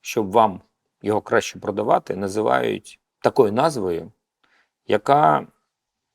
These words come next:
є привабливою, але реально, по суті, а, не відповідає дійсності. Ну, почнемо з того, що чи повинен бути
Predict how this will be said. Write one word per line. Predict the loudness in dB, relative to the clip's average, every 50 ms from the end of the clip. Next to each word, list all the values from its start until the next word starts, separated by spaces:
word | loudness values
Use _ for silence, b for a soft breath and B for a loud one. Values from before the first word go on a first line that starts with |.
| _ _
є | -4 -2 -2 -2
привабливою, | 0 0 2 4 4 4 4 4 0 -2 -4 -6 -10 -12 -16 _ _ _ _ _ _ _ _ _ _ _ _ _ _ _ _ _ _ _
але | -2 0 2 2 2 2 0 0
реально, | 0 4 6 6 6 4 2 -2 -4
по | -4 -4 -4
суті, | -2 -2 -2 -2 -2 -2 -4 -6 -6 -4 -2 -2 -2 -2 -4 -6 -8 _
а, | -10 -8 -6 -6 -4 -4 -4 -4 -6
не | -6 -6 -6
відповідає | -8 -8 -8 -6 -6 -6 -4 -2 -4 -4 -4
дійсності. | -6 -10 -12 -14 -14 -16 -18 -20 -20 -20 -20 _ _ _ _ _ _ _ _ _ _ _
Ну, | 2 2 2 2 2
почнемо | 0 0 0 0 -2 -2 -2 0 0 0 0 -2 -4 -6 _
з | -18 -20 -20
того, | -6 -2 -2 2 2 2 2 2
що | 0 -4 -6 -4 -2 0 2 2 0 -2 -6 _ _ _ _ _ _ _ _ _ _ _ _ _
чи | -6 -4 -4 -2
повинен | 0 2 2 4 4 2 2 0 -2 0
бути | 0 0 0 0 0 0 2 2 2 0